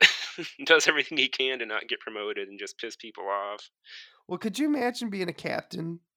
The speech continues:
Speaker 2: in the Navy right now? You know, you've been in, like, twenty-five years and you're a captain, and then this movie makes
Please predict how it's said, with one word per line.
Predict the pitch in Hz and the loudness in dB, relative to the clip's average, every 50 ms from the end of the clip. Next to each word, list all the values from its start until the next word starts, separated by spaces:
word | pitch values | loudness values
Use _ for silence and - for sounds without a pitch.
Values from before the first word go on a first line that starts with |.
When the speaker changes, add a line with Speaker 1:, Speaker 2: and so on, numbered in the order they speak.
| - | -6
Speaker 2:
in | - 151 151 | -4 -2 -2
the | 143 | -2
Navy | 135 135 143 147 135 147 143 | -2 -2 -4 -4 -4 -4 -2
right | 139 139 139 135 123 | 0 0 0 -2 -2
now? | 135 139 135 135 139 139 147 - _ | -4 -4 -2 -2 -4 -4 -6 -8 _
You | - 151 | -2 2
know, | 147 147 | 2 2
you've | 143 143 147 | 2 0 0
been | 151 151 147 | 0 0 2
in, | 147 147 | 2 0
like, | 143 143 139 147 | 0 -2 -2 -4
twenty-five | - 139 135 143 139 - 143 139 135 131 | -4 -4 -4 -4 -4 -2 -4 -4 -2 -2
years | 131 131 139 143 139 147 | -2 -2 -2 -2 -2 -4
and | 135 | -4
you're | 131 120 120 | -4 -4 -6
a | |
captain, | - - 131 131 131 - - 147 147 135 - | -4 -2 -2 -2 -2 -2 -2 -2 -2 -2 -2
and | - 143 139 135 | -2 -2 -2 -2
then | 135 | -2
this | 135 147 139 - | -4 -4 -4 -4
movie | 143 139 147 139 139 139 139 | -4 -2 -2 -2 -2 -2 -2
makes | 131 131 127 127 - - - - | -2 -2 -4 -4 -6 -6 -8 -8